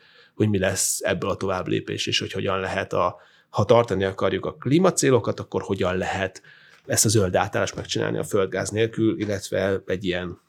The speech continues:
orosz partnerrel, ha lehet azt mondani, mert hát ugye a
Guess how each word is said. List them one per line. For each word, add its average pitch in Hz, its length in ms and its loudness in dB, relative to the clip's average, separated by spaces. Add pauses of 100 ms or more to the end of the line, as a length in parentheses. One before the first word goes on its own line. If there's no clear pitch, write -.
(320)
orosz - 600 -4 (1200)
partnerrel, 90 580 0
ha 98 260 -2
lehet 92 220 -2
azt 87 140 -2
mondani, 95 260 -6
mert 90 160 -8
hát 90 140 -10
ugye 92 220 -4
a 90 160 -4